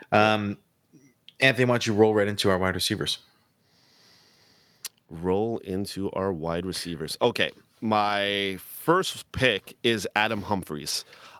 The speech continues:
Speaker 2: A J Brown, like I mentioned earlier, is going to most likely miss this game and maybe two games, the next two games. So Adam Humphries, the slot receiver,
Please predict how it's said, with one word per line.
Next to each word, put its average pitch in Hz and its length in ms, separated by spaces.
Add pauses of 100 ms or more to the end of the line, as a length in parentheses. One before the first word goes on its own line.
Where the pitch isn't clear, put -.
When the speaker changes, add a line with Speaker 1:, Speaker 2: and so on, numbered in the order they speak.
(220)
Speaker 2:
A 123 100
J 147 140
Brown, 127 600
like 104 280
I 107 100
mentioned 104 320
earlier, 95 440 (100)
is 101 320
going 104 260
to 95 460 (580)
most 110 380
likely 107 320
miss 104 300
this 107 200
game 104 260
and 101 340 (220)
maybe 113 440
two 143 360
games, 101 520 (440)
the 120 100
next 120 240
two 170 120
games. 101 500
So 113 500
Adam 131 240
Humphries, 123 600
the 92 100
slot 113 280
receiver, 98 560